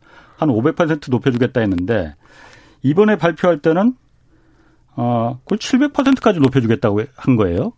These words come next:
그러니까 용적률이 사실 지금 청취자분들께서 잘 모르시는 부분도 있을 텐데,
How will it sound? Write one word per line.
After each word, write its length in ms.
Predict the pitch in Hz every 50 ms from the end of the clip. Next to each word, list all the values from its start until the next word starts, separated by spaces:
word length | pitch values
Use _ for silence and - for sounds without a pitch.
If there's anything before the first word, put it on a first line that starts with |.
| _ _
그러니까 260 | _ - 156 165 139
용적률이 480 | 131 165 185 202 220 208 202 196 226 220
사실 260 | - 196 156 170 185
지금 280 | 156 143 139 151 165 165 143 -
청취자분들께서 800 | - - 190 - - 190 175 156 160 151 151 143 - 151 - 175
잘 160 | - 160 156
모르시는 440 | 120 104 113 135 139 - 165 151 143
부분도 340 | 143 147 147 139 165 175
있을 200 | 147 - - 120
텐데, 520 | - - 110 98 98 - 135 110 80 71